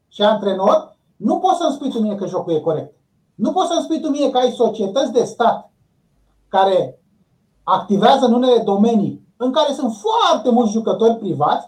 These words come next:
și tu să-mi spui mie că tu joci corect. Tu ai, în primul rând, ai acces la fonduri nelimitate. Că dacă vrei, păi, hai să ne uităm la tarot. Să bagă bani în tarot fără număr.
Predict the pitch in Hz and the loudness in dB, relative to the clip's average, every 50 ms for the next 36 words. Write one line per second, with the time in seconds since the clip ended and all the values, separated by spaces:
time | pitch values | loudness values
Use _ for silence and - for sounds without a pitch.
0 | - _ _ - - - 381 370 370 359 320 - 359 339 320 349 349 330 320 - | -16 _ _ -20 -6 -6 -4 -2 0 -2 -2 -2 -2 -4 -4 0 0 0 0 0
1 | - - _ - 349 339 330 262 - 294 240 - - 392 392 381 302 - - - | -4 -8 _ 0 0 2 2 0 0 -2 -4 -2 0 0 2 2 2 2 0 -6
2 | - _ - _ _ _ _ _ - 262 285 294 294 269 285 - _ - 220 214 | -16 _ -20 _ _ _ _ _ 0 2 2 2 2 -2 -4 -10 _ -6 -4 -2
3 | 202 - 330 311 302 311 311 294 294 277 269 269 - - 311 269 277 269 269 - | 0 0 0 0 0 0 0 0 0 0 -2 -2 -4 -6 -4 -2 -2 -2 0 0
4 | 302 247 220 294 269 277 277 277 277 285 294 294 262 - - 131 - - - 214 | -2 -2 0 -2 -2 -2 -2 -2 -4 -2 0 2 2 2 0 -2 -6 0 2 4
5 | 226 - - - 196 190 226 277 285 262 - - - 269 269 262 262 262 - 254 | 4 4 4 2 0 -2 -2 -4 -4 -6 -8 -8 -8 -6 -2 0 0 0 0 0
6 | 262 262 - 277 277 269 262 254 262 269 269 254 - - - - _ _ _ _ | -2 -2 0 0 2 2 2 2 4 4 4 4 4 2 -4 -10 _ _ _ _
7 | _ _ _ _ _ _ - 294 262 320 320 320 269 269 254 285 294 285 269 254 | _ _ _ _ _ _ 0 2 4 4 4 4 4 4 4 4 2 0 0 -2
8 | 220 254 254 262 311 320 311 269 - - _ _ 311 302 302 294 302 302 240 208 | 2 2 4 6 6 4 2 0 -4 -12 _ _ 0 2 2 2 0 -2 -4 -6
9 | 196 - - | -8 -10 -16